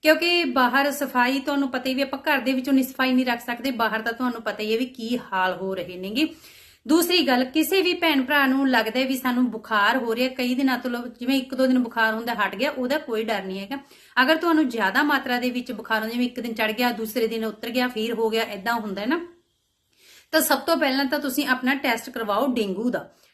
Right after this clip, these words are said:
ਡੇਂਗੂ ਦਾ ਤੁਸੀਂ ਹੈ ਨਾ ਜ਼ਰੂਰ ਟੈਸਟ ਕਰਵਾਓ, ਕਿਉਂਕਿ ਡੇਂਗੂ ਇੱਕ ਵਾਰੀ ਹੋ ਜਾਂਦਾ ਤਾਂ ਤੁਹਾਡੇ ਜਿਵੇਂ ਸੈੱਲ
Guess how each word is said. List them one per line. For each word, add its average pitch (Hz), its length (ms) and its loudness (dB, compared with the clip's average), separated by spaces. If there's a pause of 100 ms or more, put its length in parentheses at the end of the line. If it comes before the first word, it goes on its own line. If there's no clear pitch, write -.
ਡੇਂਗੂ 277 340 4
ਦਾ 320 140 4
ਤੁਸੀਂ 285 280 -2
ਹੈ 277 60 4
ਨਾ 302 80 2
ਜ਼ਰੂਰ 254 340 0
ਟੈਸਟ 262 300 -2
ਕਰਵਾਓ, 262 220 0
ਕਿਉਂਕਿ 277 260 -2
ਡੇਂਗੂ 247 340 2
ਇੱਕ 277 200 -4
ਵਾਰੀ 262 180 0
ਹੋ 220 160 0
ਜਾਂਦਾ 240 220 -2
ਤਾਂ 277 120 -2
ਤੁਹਾਡੇ 262 640 2
ਜਿਵੇਂ 247 280 -2
ਸੈੱਲ 233 320 0